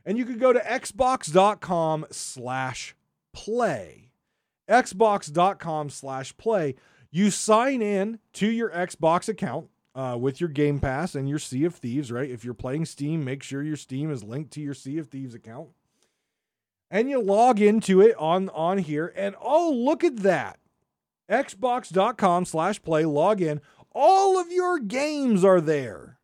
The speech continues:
It is a cloud-based service that's in beta right now. And basically what you're doing is you're remoted into an Xbox, basically, is what it comes down to.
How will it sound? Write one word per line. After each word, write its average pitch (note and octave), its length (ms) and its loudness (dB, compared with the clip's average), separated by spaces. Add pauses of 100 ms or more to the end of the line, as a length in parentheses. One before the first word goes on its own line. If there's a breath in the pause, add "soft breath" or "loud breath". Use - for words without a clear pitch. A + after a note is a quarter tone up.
(320)
It E3+ 100 2
is E3+ 100 4
a - 80 -4
cloud-based A3 680 -4
service E3+ 400 -4
that's C#3+ 220 -6
in F3+ 180 -4
beta D#3 480 -2
right G#2+ 300 -10
now. F#2+ 320 -16 (340 soft breath)
And D#3 200 -2
basically C4+ 500 2
what G#3 220 4
you're B3+ 180 -2
doing E3 380 4
is D3 240 -4
you're A#3 220 -4
remoted F#3 760 2
into D3+ 880 -6 (420)
an A3+ 100 2
Xbox, - 720 -4 (260)
basically, D#3 560 -2
is D3+ 140 -2
what D3+ 220 2
it E3 100 -6
comes E3 260 -2
down G#3+ 300 -2
to. B2 200 -10